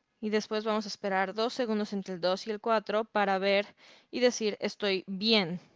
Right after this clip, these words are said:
Y después vamos a pasar al cuándo y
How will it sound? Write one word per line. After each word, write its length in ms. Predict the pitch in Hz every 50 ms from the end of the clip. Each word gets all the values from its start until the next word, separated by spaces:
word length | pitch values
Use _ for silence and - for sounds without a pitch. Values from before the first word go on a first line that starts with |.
| _ _ _ _ _ - - - -
Y 120 | 214 202 208
después 640 | 196 196 - - - 233 233 226 233 269 - - _ _ _ _ _ _ _ _ _ _ _ _ _ _ _ _ _ _ _ _ _ _ _ _ _ _ _ _ _ _ _ -
vamos 440 | 233 233 247 247 247 247 247 -
a 80 | 233 220
pasar 640 | 220 - 208 214 - - 226 208 196 196 190 190 220 - - _ _ _ _ _ _ _ _ -
al 320 | 196 190 185 185 185 -
cuándo 560 | - - 233 240 233 220 214 202 190 202 233 - - _ _ _ _ _
y 360 | - 233 226 226 226 254 269